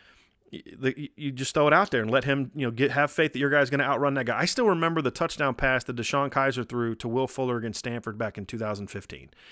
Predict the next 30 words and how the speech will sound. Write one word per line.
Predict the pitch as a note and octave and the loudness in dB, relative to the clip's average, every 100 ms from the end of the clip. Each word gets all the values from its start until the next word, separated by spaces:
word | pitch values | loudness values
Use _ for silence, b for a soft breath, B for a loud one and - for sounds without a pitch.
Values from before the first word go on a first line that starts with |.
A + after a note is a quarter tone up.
| B - | B -2
And | A2+ | 4
I | B2+ | 4
was | A#2+ G#2+ | 4 4
at, | C#3+ E3 | 4 4
I | C3 | 0
was | B2+ | -2
in | D#3+ G3 | 2 2
the | G#3 | 2
stadium, | E3+ D#3 D3+ D3+ C#3+ | 2 2 2 0 0
and | A#2 | 0
I | |
don't | C#3 F3 | 2 2
know | F#3 | 0
if | F3+ | 0
you | E3 | -2
can | D3 | -2
see | - D3 | -2 0
this | C#3+ | 0
on, | C3+ B2 - | 0 -2 -2
on | C3 B2 A2+ | 0 0 -2
the | A2+ | -4
T | - D3 | -2 0
V | C3 | 0
version, | A#2 A2 G#2 G#2 | 0 0 0 -2
but | A2 | 0
I | C3 | 2
remember | D#3 D3+ C3+ | 2 2 0
seeing | - D3 B2+ | -2 -2 -2
it | A#2+ | -2
in, | B2+ | -4